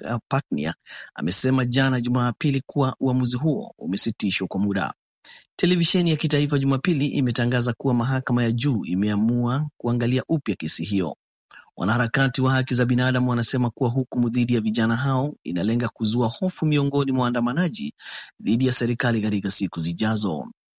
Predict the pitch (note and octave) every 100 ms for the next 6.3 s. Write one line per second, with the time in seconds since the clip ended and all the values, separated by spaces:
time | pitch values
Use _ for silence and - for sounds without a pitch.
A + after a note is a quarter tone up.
0 | - - - G#2+ B2 - C3 C3 - F#2
1 | F#2 F#2 A#2 A2+ A#2+ - B2+ B2 A#2+ -
2 | C3+ - C#3 D3 G#2 B1+ - _ - E2+
3 | F#2 B2+ A#2+ A#2 C3+ C3+ C3 B2+ C3 C3
4 | B2+ - A#2+ C3+ A2+ C#2+ - F#2 A2 -
5 | G#2 - D#3+ - C3+ C3+ - C3 B2+ -
6 | E3 G#2+